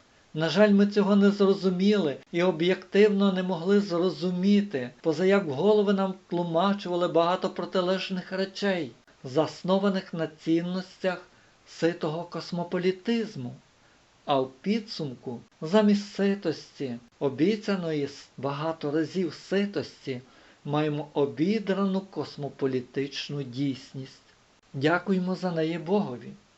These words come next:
бо це єдиний шанс для всенародного прозріння. І коли я говорю про ці речі, відразу ж пригадую поему прекрасного англійського поета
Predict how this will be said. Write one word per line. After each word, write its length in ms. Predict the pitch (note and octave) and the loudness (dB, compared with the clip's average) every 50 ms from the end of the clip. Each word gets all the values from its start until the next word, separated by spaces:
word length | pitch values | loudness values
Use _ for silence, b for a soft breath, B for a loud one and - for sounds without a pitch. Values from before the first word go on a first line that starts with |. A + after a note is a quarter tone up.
| b b b b b b | b b b b b b
бо 120 | C#3+ C#3+ | -2 -2
це 220 | D3+ D3+ - F#3+ G3 | -2 0 2 4 6
єдиний 460 | G3 G3+ G3 G3+ G#3+ G#3 G#3 G#3 G3+ | 6 6 6 6 4 6 6 4 4
шанс 420 | G3+ - - G#3 G#3 G3+ F#3 D3 - - _ | 2 0 0 0 0 0 0 -2 -6 -12 _
для 140 | C#3+ C#3 C3+ | -4 -2 -2
всенародного 840 | C3 C3 - - D3+ C#3 C3+ C3+ C3 C3+ C#3+ C#3+ C#3 C#3+ D#3+ D#3+ D#3+ | -2 -4 -8 -8 -6 -2 0 2 4 4 4 2 2 0 -4 -4 -4
прозріння. 840 | D#3+ - D#3+ E3+ E3+ D#3+ C#3+ F3+ F#3 G3+ G3 F3+ D3 B2 A2+ A#2 A#2+ - - _ _ _ _ b b b b b b - | -4 -4 -4 -4 -4 -2 -4 -4 -2 0 -2 -2 -4 -8 -8 -10 -12 -12 -16 _ _ _ _ b b b b b b -4
І 80 | E3+ | -4
коли 280 | D#3+ - F#3+ F#3 G3 G3+ | 0 2 2 6 8 8
я 100 | G3+ G3 | 8 6
говорю 360 | E3 F#3 G3+ G3+ G3+ G#3 G#3+ | 6 6 6 6 8 6 4
про 200 | G#3+ - G3+ G3+ | 2 2 2 2
ці 260 | G3+ G3+ - G3+ G3+ | 2 4 4 4 6
речі, 520 | F#3+ F#3 F3+ F3+ F3 F3 - - D#3+ D3 - - _ _ | 6 6 4 2 2 -2 -4 -4 -4 -4 -6 -10 _ _
відразу 640 | D3+ D#3+ G3+ G3+ G#3 A3+ A3+ A3+ A3+ G#3 G3 G3+ | 4 4 6 8 8 8 8 8 6 6 4 2
ж 180 | G#3 G3+ - - - _ _ _ | 2 2 -2 -10 -14 _ _ _
пригадую 800 | _ D#3+ D#3 D#3+ D3+ D3 D#3+ E3+ E3+ D#3 D3+ D3+ C#3+ C3+ C3 C3 C3+ - _ _ | _ 4 4 4 4 4 4 4 4 4 4 4 4 2 0 0 -4 -10 _ _
поему 640 | - C#3+ C#3+ D3+ E3 F#3+ G#3+ A3 G#3 G3+ G3+ G3+ G3+ - - _ _ _ _ _ _ _ _ | -2 0 2 4 4 4 4 4 4 4 2 2 0 -4 -10 _ _ _ _ _ _ _ _
прекрасного 920 | D3+ C#3 C#3+ C#3+ - C#3+ C#3+ D3 D#3+ F#3+ G#3+ A3 G#3 G#3 - - G3 F#3+ G3 | 0 0 0 0 2 2 4 6 6 6 6 2 0 -4 -6 -4 -2 -2 0
англійського 800 | G3 F3+ D#3 C3+ C#3+ D#3+ F3 F3+ F3+ - - - F3 E3 E3 E3 | -2 -4 -6 -2 -2 -2 -2 -4 -8 -12 -6 -2 0 2 2 0
поета 720 | - - D#3+ D#3 D#3 D#3 D#3 D#3+ D#3 D#3+ - D3+ D3 C#3+ | 0 0 0 2 2 2 2 0 0 -2 -4 -6 -6 -6